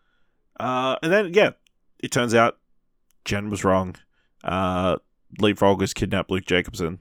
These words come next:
They have to go rescue him. So they go into the Leap Pad.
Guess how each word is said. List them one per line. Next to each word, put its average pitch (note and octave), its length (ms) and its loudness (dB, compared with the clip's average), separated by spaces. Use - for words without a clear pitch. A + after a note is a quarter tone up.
They - 80 -6
have - 80 -6
to G2 60 -4
go G#2+ 100 4
rescue F#2 480 0
him. F#2 140 -8
So - 100 -6
they B2 60 4
go C#3 140 8
into G#2+ 400 4
the D3+ 100 8
Leap A2+ 300 2
Pad. C2+ 420 -6